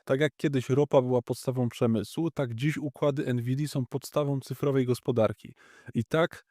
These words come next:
jest to ryzykowne, to jest wszystko zmienne, ale uważam, że w długim terminie potencjał tutaj zdecydowanie przewyższa ryzyko. Drugą największą pozycją w moim portfelu jest Google, a właściwie Alphabet. I powiem szczerze, w przypadku tej spółki naprawdę trudno znaleźć osobę, która nie ma z nią styczności na co dzień.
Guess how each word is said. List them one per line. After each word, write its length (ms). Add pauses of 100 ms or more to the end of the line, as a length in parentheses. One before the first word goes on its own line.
(160)
jest 200
to 100
ryzykowne, 640 (240)
to 120
jest 200
wszystko 340
zmienne, 460 (260)
ale 160
uważam, 400
że 80
w 60
długim 320
terminie 400
potencjał 500
tutaj 300
zdecydowanie 640
przewyższa 500
ryzyko. 480
Drugą 360
największą 480
pozycją 420
w 40
moim 240
portfelu 540 (140)
jest 200
Google, 320 (520)
a 100
właściwie 460
Alphabet. 520 (340)
I 100
powiem 280
szczerze, 400
w 60
przypadku 460
tej 160
spółki 420
naprawdę 420
trudno 340
znaleźć 340
osobę, 380
która 260
nie 160
ma 120
z 60
nią 160
styczności 580
na 100
co 220
dzień. 140